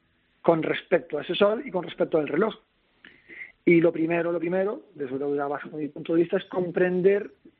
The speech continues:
que el reloj tiene unas manecillas con unos numeritos que asociamos a diferentes momentos del día, y eso no puede despistarnos,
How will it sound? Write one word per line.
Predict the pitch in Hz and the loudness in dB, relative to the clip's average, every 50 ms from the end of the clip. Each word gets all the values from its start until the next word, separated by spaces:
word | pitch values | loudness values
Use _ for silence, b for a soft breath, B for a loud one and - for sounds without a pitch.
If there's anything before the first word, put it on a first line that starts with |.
| _ B B B B B B _ _ - | _ B B B B B B _ _ 0
que | - 156 | 2 2
el | 135 | 4
reloj | 135 151 160 180 185 - | 4 4 4 4 2 2
tiene | - 175 170 170 170 | 0 0 0 0 -2
unas | 165 165 151 156 | -4 -4 -2 -2
manecillas | 156 156 160 156 - 240 226 214 233 - - | -2 0 -2 2 2 2 4 4 2 0 -2
con | - 160 156 | -4 -6 -4
unos | 160 165 165 156 | -2 -2 -2 -2
numeritos | 160 165 175 190 220 214 190 240 240 220 - - - | 0 0 2 2 2 2 2 -2 -4 -4 -6 -10 -4
que | - 160 | -2 -2
asociamos | 143 - - 131 - 185 190 185 170 147 135 127 - - - _ _ _ _ B B B B B B B B B - | 0 0 -4 -2 2 4 4 4 4 -2 -8 -14 -18 -20 -20 _ _ _ _ B B B B B B B B B 4
a | 151 143 | 4 6
diferentes | 147 151 143 - 143 147 147 135 - 139 135 | 6 4 2 4 2 0 0 0 -2 -4 -4
momentos | 139 143 143 147 147 127 160 143 | -2 -2 -2 -2 0 0 2 4
del | 170 185 208 | 4 2 2
día, | 214 247 240 247 - - - _ _ _ _ _ _ _ _ _ | 2 2 2 2 0 -4 -12 _ _ _ _ _ _ _ _ _
y | - 160 160 160 | 2 4 4 4
eso | - - 185 | 2 0 -2
no | 175 180 165 | 0 0 -2
puede | 147 160 208 202 175 165 | 2 2 2 2 2 -2
despistarnos, | 160 160 - - 175 - - 196 180 170 196 220 196 - | -8 -8 -8 -10 -12 -4 0 0 0 0 -2 -6 -8 -10